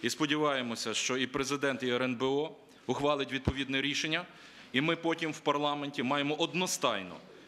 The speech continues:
підтримати таке рішення. І я застерігаю будь-кого з депутатів, хто посміє голосувати проти такого рішення. Другий момент. Вважаємо, що для захисту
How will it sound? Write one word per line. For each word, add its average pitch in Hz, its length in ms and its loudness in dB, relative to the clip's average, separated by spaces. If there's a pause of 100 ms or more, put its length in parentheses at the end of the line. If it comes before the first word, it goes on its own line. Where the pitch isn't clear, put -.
підтримати 143 520 0
таке 151 280 -2
рішення. 160 460 -2 (360)
І 147 340 4 (280)
я 147 200 2
застерігаю 143 840 0
будь-кого 156 400 0
з 117 80 -8
депутатів, 131 560 -2
хто 135 420 -2 (340)
посміє 156 600 0
голосувати 131 600 0
проти 120 480 -2 (300)
такого 131 340 0
рішення. 87 360 -4 (920)
Другий 151 280 2
момент. 98 340 -6 (1160)
Вважаємо, 160 480 2
що 143 500 0 (160)
для 131 160 0
захисту 143 580 -2